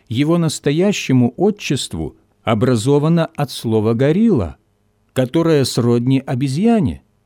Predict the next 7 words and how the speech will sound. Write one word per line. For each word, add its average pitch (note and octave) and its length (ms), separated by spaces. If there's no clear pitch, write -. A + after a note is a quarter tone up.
и C3 120
таким C3+ 420
образом B2+ 540
подтверждалась C#3+ 1200
его C#3+ 520
обезьянья B2 920
генеалогия. C3+ 920